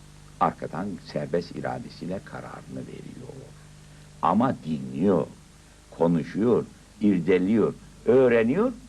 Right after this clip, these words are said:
güzelse alıyor, değilse bırakıyor. İşte Batı'daki tatbikat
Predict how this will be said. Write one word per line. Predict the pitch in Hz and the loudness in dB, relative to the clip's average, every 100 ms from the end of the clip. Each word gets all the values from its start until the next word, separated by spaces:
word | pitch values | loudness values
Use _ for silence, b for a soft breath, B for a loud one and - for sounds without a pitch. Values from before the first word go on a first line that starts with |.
| - - - | -20 -20 -12
güzelse | 151 156 92 80 76 | -10 -6 -6 -6 -12
alıyor, | 71 69 73 90 151 - - - | -10 -10 -8 -10 -10 -14 -14 -10
değilse | - - 87 - | -10 -12 -14 -12
bırakıyor. | 98 98 - 104 101 95 - - - - - | -12 -12 -8 -6 -6 -10 -16 -20 -20 -20 -20
İşte | - - 120 | -10 -2 0
Batı'daki | 107 - 92 85 - | 0 -2 -6 -8 -12
tatbikat | 76 73 - 78 - | -14 -14 -12 -10 -10